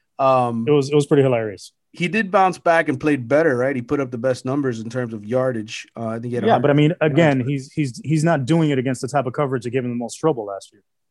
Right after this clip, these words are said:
Speaker 1: Right,
Speaker 2: When they
Speaker 1: and
Speaker 2: were
Speaker 1: he
Speaker 2: in his face, had to go downfield and make a catch with somebody on him.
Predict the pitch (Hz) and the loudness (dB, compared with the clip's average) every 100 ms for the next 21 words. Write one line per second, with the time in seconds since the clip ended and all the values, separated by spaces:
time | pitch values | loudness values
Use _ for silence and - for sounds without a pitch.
0 | _ - 127 131 131 143 151 147 - 147 | _ -4 2 4 6 4 4 2 4 4
1 | 139 - - 123 139 139 139 139 139 127 | 4 -2 -16 -10 -4 -2 0 0 -2 -2
2 | 147 135 123 120 113 151 156 - 120 - | -6 -4 -4 -6 -2 0 0 -2 -12 -8
3 | 131 127 127 180 131 | -4 -2 2 2 0